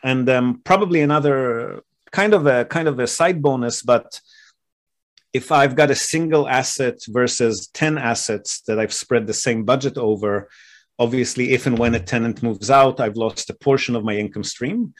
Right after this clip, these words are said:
Whereas if I'm holding a single asset or two assets for that same budget, tenant moves out, that's my income stream down by fifty or a hundred percent. So these are all, um, the advantages that affordability gives us.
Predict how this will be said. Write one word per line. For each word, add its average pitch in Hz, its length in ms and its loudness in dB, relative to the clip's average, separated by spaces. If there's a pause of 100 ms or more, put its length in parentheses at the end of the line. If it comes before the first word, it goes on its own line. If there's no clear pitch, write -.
(360)
Whereas 113 260 4
if 107 100 -6
I'm 113 120 -2
holding 110 500 -2
a 101 180 -2
single 143 400 4
asset 113 380 0
or 101 80 -2
two 127 220 2
assets 117 440 0
for - 160 -6
that 104 180 -4
same 107 200 -4
budget, 135 420 2 (220)
tenant 117 300 -4
moves 107 180 -4
out, 117 340 4
that's 110 220 -2
my 104 100 -4
income 107 280 -4
stream 104 300 -6
down 104 220 -2
by 98 120 -2
fifty 104 360 -8
or 98 140 -2
a 95 40 -4
hundred 98 340 -10
percent. - 300 -14 (600)
So 117 540 2 (100)
these 147 240 2
are 151 80 6
all, 131 440 4 (540)
um, 110 220 -8
the 113 80 -2
advantages 110 840 0
that 110 160 -2
affordability 107 800 -2
gives 110 200 -4
us. - 380 -4